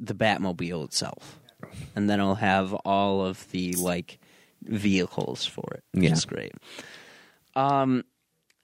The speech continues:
Speaker 1: there's a Spider-Man two P S five poster. I'll show you 'cause I think it is super cool. If you get the chance,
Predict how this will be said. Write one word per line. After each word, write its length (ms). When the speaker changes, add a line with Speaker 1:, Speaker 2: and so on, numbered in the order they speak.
Speaker 1:
there's 260
a 40
Spider-Man 540
two 180
P 160
S 140
five 440
poster. 480
I'll 160
show 280
you 380
'cause 240
I 160
think 340
it 120
is 200
super 720
cool. 500
If 220
you 160
get 160
the 60
chance, 680